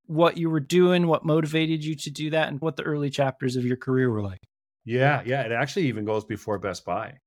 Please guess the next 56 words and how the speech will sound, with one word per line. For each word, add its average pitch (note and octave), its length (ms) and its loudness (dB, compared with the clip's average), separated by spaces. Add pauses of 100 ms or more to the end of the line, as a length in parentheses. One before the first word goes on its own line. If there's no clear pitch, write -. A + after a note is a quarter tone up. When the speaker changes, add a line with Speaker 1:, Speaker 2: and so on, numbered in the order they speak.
(340)
Speaker 2:
I G#2+ 220 -2
was, A2+ 440 -2
my G#2+ 80 -2
first G3 240 0
copywriting A2 680 -2
job. D#2+ 340 -12
So G2+ 120 -12
for - 120 -10
those C#3 220 4
who C#3 60 -2
don't C3 180 0
know A#2+ 80 -6
what A2+ 160 -2
copywriting F#2 680 -4
is, F#2 140 -10
it's F2 180 -12
like F#2 160 -8
you're F2+ 120 -8
coming A#2+ 300 0
up A2 120 -4
with G#2+ 80 -8
the - 80 -10
commercials G#2 480 -2
and G2+ 100 -6
the G2 120 -12
ads F#2+ 360 -6
and F#2 140 -14 (440)
telling F3+ 260 4
the C#3+ 80 0
story C3+ 360 -2
on A2+ 120 -6
behalf G#2+ 300 -8
of - 60 -16
your F#2 120 -14
clients. F#2 500 -14 (460)
And G#2+ 600 0
now G#2+ 160 -2
we're D3+ 100 4
going F3+ 300 0
back B2+ 260 2
in A2+ 80 -6
a F#2+ 60 -8
time A2 300 -8
machine G#2 300 -8
here, F#2+ 160 -8
Joel, F2 300 -8
'cause F2+ 160 -20
that A2+ 160 -4
was F3+ 140 -2
quite D#3 240 -2
a - 20 -2
while - 240 -6
ago, - 320 -14 (220)
which G#2 160 -8
I A#2+ 80 4
love. A#2+ 280 2